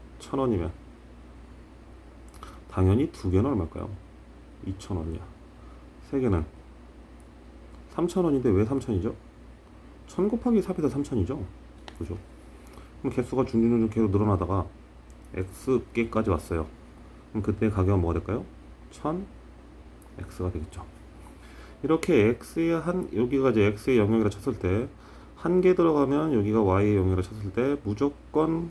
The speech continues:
개-, 가격이 하나씩. 두 개, 샤프 두 개 사면 뭐 갑자기 뭐 이천 원에서 삼천 원으로 변한 거 없잖아, 그치?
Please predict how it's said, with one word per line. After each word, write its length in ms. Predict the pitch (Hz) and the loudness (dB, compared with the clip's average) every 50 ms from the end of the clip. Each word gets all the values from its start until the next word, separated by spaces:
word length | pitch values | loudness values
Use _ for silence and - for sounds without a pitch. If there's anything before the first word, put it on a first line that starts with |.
| - | -8
개-, 160 | - - 101 92 | -8 -6 -6 -6
가격이 360 | - - 101 101 104 104 104 | -2 0 2 2 2 2 2
하나씩. 440 | 110 127 123 107 - - - 78 - - - - - - - - - - - - - - - - - - | 0 -2 -2 -4 -4 -6 -8 -8 -8 -10 -20 -20 -20 -20 -20 -20 -20 -20 -20 -20 -20 -20 -20 -20 -20 -10
두 160 | - - 139 | -4 2 4
개, 180 | 147 175 175 - - - - 82 - - - - - - - - - | 6 6 4 2 -6 -16 -18 -18 -16 -16 -18 -18 -18 -18 -18 -18 -10
샤프 320 | - - 175 175 - 180 - | -6 -6 -4 -2 -2 -4 -2
두 120 | - 139 | 0 2
개 80 | 147 147 | 2 2
사면 240 | 156 156 147 143 | 4 4 4 4
뭐 80 | 127 117 | 4 2
갑자기 300 | - 110 101 - 139 127 | 0 -2 -2 0 2 2
뭐 240 | 117 110 107 101 92 | 2 2 2 2 0
이천 260 | 87 104 110 - 147 | -2 -4 -2 0 2
원에서 320 | 139 135 131 127 113 120 104 | 2 2 2 2 2 2 0
삼천 320 | 101 - 151 170 - 170 | 0 0 -2 -2 -2 -2
원으로 160 | 156 143 123 | -2 -2 -2
변한 200 | 110 - 110 120 | 0 0 0 0
거 60 | 101 90 | 0 -2
없잖아, 220 | - - 104 95 | -2 0 0 0
그치? 280 | 87 87 87 101 90 80 | 0 0 0 -2 -2 -2